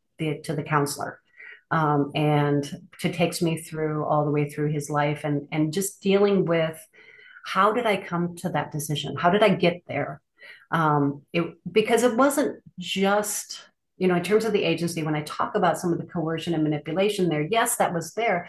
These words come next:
but it was also my choice. I did make this choice. How did I make that choice, right? Uh, how does someone choose to relinquish their rights over their child? Um, it's a really difficult,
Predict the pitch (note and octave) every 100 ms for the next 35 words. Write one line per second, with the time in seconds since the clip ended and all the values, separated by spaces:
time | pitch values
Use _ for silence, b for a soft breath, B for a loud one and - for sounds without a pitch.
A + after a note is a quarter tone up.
0 | B - A3+ G#3+ G#3 G#3 A#3+ - F3+ D#3+
1 | C#3+ C#3 - - - - - F3 D#3 G#3
2 | G3 F3 F3 E3+ - E3 - - - -
3 | - - B B - G#3+ A#3 G#3 A3+ A3
4 | D#3 C#3 C#3 C3 G2 - - - - -
5 | - D#3+ A3+ - B B B B B -
6 | - - A#3 B3 C4+ A#3+ A3+ G#3+ G#3 A#3
7 | A3+ G#3+ - F#3+ E3+ E3+ E3+ _ _ _
8 | - F#3+ F#3+ G3+ G3 - F#3+ E3+ F3+ A#3+
9 | - E3 E3 E3 D#3+ E3+ E3+ C#3 C#3 -
10 | D#3 D3+ F3+ G3 G#3 E3 E3+ F3+ F3+ F3
11 | F3 E3+ E3+ E3 D#3+ D#3+ -